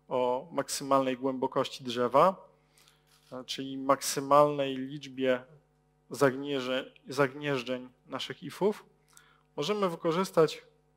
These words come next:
z uczenia nienadzorowanego, mm,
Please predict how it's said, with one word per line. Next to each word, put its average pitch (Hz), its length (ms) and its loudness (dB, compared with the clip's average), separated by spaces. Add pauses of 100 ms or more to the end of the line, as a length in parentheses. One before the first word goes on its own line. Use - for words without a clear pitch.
(340)
z 139 100 -16
uczenia 156 420 -6
nienadzorowanego, 131 1080 0 (920)
mm, 135 220 -14